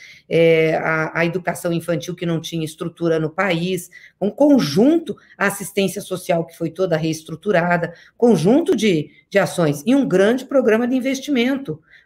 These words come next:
que investimento é fundamental, como você disse, retomar as grandes obras, retomar obras menores, fazer o Minha Casa Minha Vida.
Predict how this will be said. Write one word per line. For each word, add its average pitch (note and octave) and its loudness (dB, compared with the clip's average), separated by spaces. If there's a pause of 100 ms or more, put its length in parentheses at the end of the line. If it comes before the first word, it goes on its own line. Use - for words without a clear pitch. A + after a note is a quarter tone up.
que G#3 -2
investimento F#3+ 0
é - -4
fundamental, C#4+ 0
como C#4 -4
você G#3+ -4
disse, E3+ -6
retomar G3 -2
as F#3+ 0
grandes F#3 -4
obras, F3+ 0 (360)
retomar G#3 4
obras F3 2
menores, F#3+ 0
fazer G#3 0
o G#3 2
Minha F3+ -2
Casa E3+ -2
Minha E3+ 0
Vida. F3+ -6